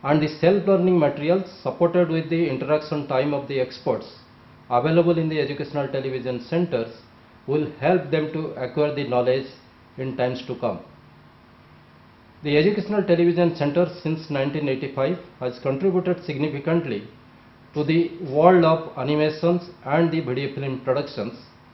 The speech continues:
by contributing significantly in many sphere of applications. So with their expertise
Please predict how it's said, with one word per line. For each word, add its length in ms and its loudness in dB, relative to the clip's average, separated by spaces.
by 540 6
contributing 640 2
significantly 880 0
in 160 0
many 220 2
sphere 340 -4
of 220 -2
applications. 540 -6
So 140 -2
with 220 4
their 200 8
expertise 680 0